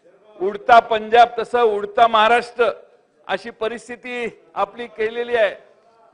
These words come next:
उडता महाराष्ट्र करण्याची व्यवस्था झाली आहे. कुठल्याही ठिकाणी जावा,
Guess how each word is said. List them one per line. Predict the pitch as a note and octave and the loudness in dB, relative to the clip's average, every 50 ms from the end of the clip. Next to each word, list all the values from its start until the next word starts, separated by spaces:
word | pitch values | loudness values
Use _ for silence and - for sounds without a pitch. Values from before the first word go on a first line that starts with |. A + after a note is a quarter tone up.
| E3 G3 | -10 -10
उडता | A3 A#3 - - B3 B3+ | -10 -8 2 4 4 6
महाराष्ट्र | B3 A#3 G#3+ G#3+ A3 A3+ A#3 A#3 A3+ - - A#3+ | 6 4 4 4 4 4 2 0 0 -2 -4 -2
करण्याची | A#3 A#3 G#3+ A3 A3+ A#3 A#3 A3+ - B3 | 0 0 0 0 0 -6 -10 -10 -12 -8
व्यवस्था | A#3 A#3 A#3 A3+ A#3 - B3 A#3+ | -6 -4 -4 -4 -4 -4 -4 -2
झाली | A#3 A#3 A#3 A#3+ | -2 -4 -2 -2
आहे. | A#3+ A#3 | -4 -4
कुठल्याही | A3 - - G#3+ F3+ _ A3 A#3 A#3+ B3 B3+ C4 C4 | -4 -8 -14 -20 -20 _ -6 -4 -2 -2 -2 -4 -8
ठिकाणी | - - A#3+ - - A#3+ A#3+ B3 A#3+ | -12 -16 -14 -10 -8 -8 -8 -8 -2
जावा, | A3 A3 G#3+ A3+ A#3+ A#3 A3+ G#3+ | 0 0 2 4 4 2 2 0